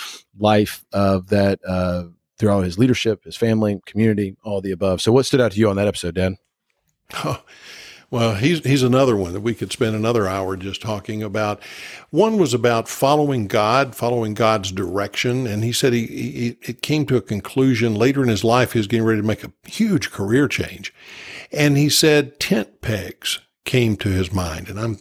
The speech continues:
Speaker 2: I'm thinking when he said that, "My, where are we going with tent
Speaker 1: <laughs> Yeah,
Speaker 2: pegs?"
Speaker 1: yeah.
Speaker 2: And he said, he said, "If you really are trying to pursue God and his leading in your life,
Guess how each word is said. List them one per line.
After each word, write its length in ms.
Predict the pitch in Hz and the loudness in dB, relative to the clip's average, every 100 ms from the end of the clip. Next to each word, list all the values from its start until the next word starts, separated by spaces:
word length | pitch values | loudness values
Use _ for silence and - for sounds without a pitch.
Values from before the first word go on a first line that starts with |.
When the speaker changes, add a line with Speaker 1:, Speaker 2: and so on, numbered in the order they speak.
| - | -10
Speaker 2:
I'm 140 | 104 | -8
thinking 360 | 104 117 - 107 | -4 -4 -2 -4
when 120 | 98 | -2
he 100 | 104 | -2
said 220 | 95 104 | 0 0
that, 240 | 101 98 - - | 0 -2 -6 -14
"My, 300 | 101 95 127 | -10 -4 -2
where 220 | 113 113 143 | 0 2 4
are 60 | |
we 120 | 127 | 2
going 360 | 95 113 120 113 | 2 2 2 2
with 160 | 92 - | -2 -2
tent 220 | - 143 | 0 0
Speaker 1:
<laughs> 140 | 139 | 0
Yeah, 120 | - - | 0 0
Speaker 2:
pegs?" 220 | - - | -4 -4
Speaker 1:
yeah. 140 | 101 - - - - | -4 -4 -12 -12 -4
Speaker 2:
And 120 | 139 | 2
he 120 | 143 | 2
said, 340 | 151 160 143 135 - - | 4 2 2 -2 -12 -10
he 140 | - 156 | -2 0
said, 240 | - 156 | 2 2
"If 160 | 120 - | 2 0
you 260 | 131 180 | -2 -2
really 320 | 160 165 175 170 | 2 2 4 2
are 60 | |
trying 400 | 147 143 139 143 131 | 2 2 2 2 0
to 100 | 117 | -4
pursue 400 | 120 98 143 131 | -2 0 0 2
God 480 | 123 104 90 95 - | 2 2 2 -4 -6
and 180 | 98 90 | -8 -4
his 240 | 98 131 | -2 0
leading 380 | 117 120 139 143 | 0 0 0 0
in 120 | 131 | 0
your 180 | 120 110 | 2 4
life, 400 | 101 95 87 - | 4 4 2 -4